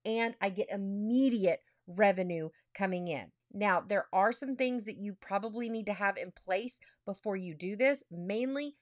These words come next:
your email list. So we're gonna talk a lot more about email lists in a future episode, but I just know that we are going to be using our email list to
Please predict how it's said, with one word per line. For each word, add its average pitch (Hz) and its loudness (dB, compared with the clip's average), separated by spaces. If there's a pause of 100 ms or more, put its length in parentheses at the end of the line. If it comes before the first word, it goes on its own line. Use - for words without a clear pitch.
(140)
your 220 0 (120)
email 196 6
list. 110 -8 (200)
So 190 6
we're 214 -4
gonna 339 -2
talk 277 -2
a 247 2
lot 208 2
more 220 2
about 196 4
email 185 0
lists 185 0
in 185 2
a 170 0
future - -6
episode, 185 2 (200)
but 214 6 (480)
I 196 2 (100)
just 254 0
know 254 8
that 185 0
we 214 0
are 269 2
going 240 -4
to 226 -6
be 185 -10
using 208 -6
our 170 0 (100)
email 202 0
list 220 2 (300)
to 196 -2